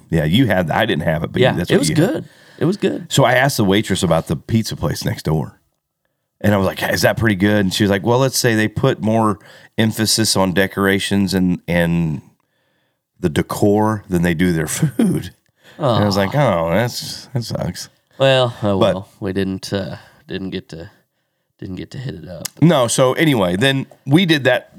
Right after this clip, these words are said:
Speaker 1: on, on Monday. That was a Monday on the twelfth, right? The twelfth?
Speaker 2: Uh, oh, God.
Speaker 1: Yeah, Monday on the twelfth, I think.
Speaker 2: Monday's when we got there.
Speaker 1: So didn't we do it Monday? Or no, we did it Tuesday.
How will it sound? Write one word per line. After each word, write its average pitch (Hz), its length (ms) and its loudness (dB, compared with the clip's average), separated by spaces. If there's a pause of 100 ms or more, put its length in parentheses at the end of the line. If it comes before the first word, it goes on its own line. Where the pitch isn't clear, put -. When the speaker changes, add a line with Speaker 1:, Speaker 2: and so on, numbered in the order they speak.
Speaker 1:
on, 110 360 2
on 101 240 4
Monday. 104 460 2
That 104 140 2
was 104 120 0
a 101 60 2
Monday 101 380 4
on 92 120 0
the 90 100 0
twelfth, 101 440 0
right? 104 240 -4 (800)
The - 60 -12
twelfth? 127 220 2
Speaker 2:
Uh, 131 380 2 (140)
oh, 107 240 -16
God. 104 400 -18 (460)
Speaker 1:
Yeah, 107 140 2
Monday 101 260 2
on 101 80 2
the 92 60 -2
twelfth, 80 380 -2
I - 40 -20
think. - 80 -12
Speaker 2:
Monday's 113 440 2
when 104 100 -2
we 98 100 -4
got 98 360 -6
there. 87 400 -8 (1080)
Speaker 1:
So 127 160 2
didn't 120 280 2
we 123 260 2
do 110 260 2
it 123 140 0
Monday? 117 400 2
Or 123 100 4
no, 135 160 2
we 135 160 2
did 127 160 2
it 87 120 -6
Tuesday. - 500 0